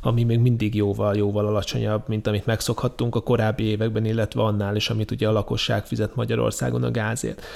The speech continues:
A szakértők szerint több oka van annak, hogy miért nem fog a, a földgáz ára középtávon emelkedni. A, az egyik az az ugye, amiről már beszéltünk, ez a bizonyos L N G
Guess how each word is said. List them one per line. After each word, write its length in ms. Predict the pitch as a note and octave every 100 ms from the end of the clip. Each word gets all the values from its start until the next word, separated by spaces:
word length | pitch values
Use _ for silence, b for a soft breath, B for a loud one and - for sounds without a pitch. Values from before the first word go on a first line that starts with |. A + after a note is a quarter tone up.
| B B -
A 60 |
szakértők 480 | - F3+ G3+ F#3+ D3
szerint 240 | - D#3+
több 160 | E3 D3
oka 220 | D#3+ C#3+
van 160 | B2 B2
annak, 280 | A#2+ A#2 -
hogy 140 | A#2
miért 280 | A2+ A2+ -
nem 160 | A2+
fog 220 | G#2+ A#2 A2+
a, 280 | A2 A2
a 60 | A#2+
földgáz 540 | - A#2+ A2+ A2+ A2
ára 480 | G#2+ G#2 A#2 A2+ A2 -
középtávon 640 | A#2+ B2 - A2+ A2+ A#2
emelkedni. 760 | A#2 C3 C3 D3+ D3 D#3 E3 B B B B B B B
A, 440 | - B2 B2 B2
az 140 | C3+ C3
egyik 260 | D#3 D#3+
az 80 | D3+
az 160 | C#3 C3+
ugye, 540 | C3+ C3+ C3+ C3 B2+ -
amiről 360 | C3 B2+ B2
már 200 | B2 B2
beszéltünk, 540 | B2+ A#2+ B2 A#2 A#2+ A#2+
ez 100 | A#2+
a 60 |
bizonyos 380 | A#2 A#2+ A#2+ G#2+
L 120 | A#2
N 160 | G#2+ G#2+
G 380 | G#2 A2+ A#2